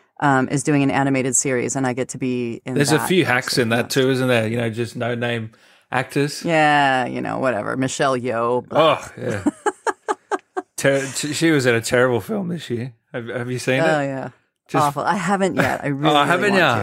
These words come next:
Speaker 1: to.
Speaker 2: Great
Speaker 1: I
Speaker 2: movie.
Speaker 1: really want to.
Speaker 2: Really.
Speaker 1: Yeah.
Speaker 2: It was, f-, I watched it in the theater. It was unbelievable.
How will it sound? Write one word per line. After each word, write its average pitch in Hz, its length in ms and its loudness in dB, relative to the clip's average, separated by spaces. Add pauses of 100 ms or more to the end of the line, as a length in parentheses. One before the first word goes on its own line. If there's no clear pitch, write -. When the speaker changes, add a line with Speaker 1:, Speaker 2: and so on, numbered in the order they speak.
(100)
Speaker 1:
to. 139 60 -16 (400)
Speaker 2:
Great 131 340 2
Speaker 1:
I - 20 -8
Speaker 2:
movie. 107 240 -2
Speaker 1:
really 131 200 -6
want - 200 -8
to. 117 60 -2
Speaker 2:
Really. 113 500 4
Speaker 1:
Yeah. - 180 -2
Speaker 2:
It 131 60 4
was, 120 280 2
f-, - 220 -14 (400)
I 123 100 2
watched 123 280 4
it 123 60 0
in 101 60 0
the 98 100 -2
theater. 101 380 -2
It 104 100 0
was 107 480 -4 (580)
unbelievable. 101 640 0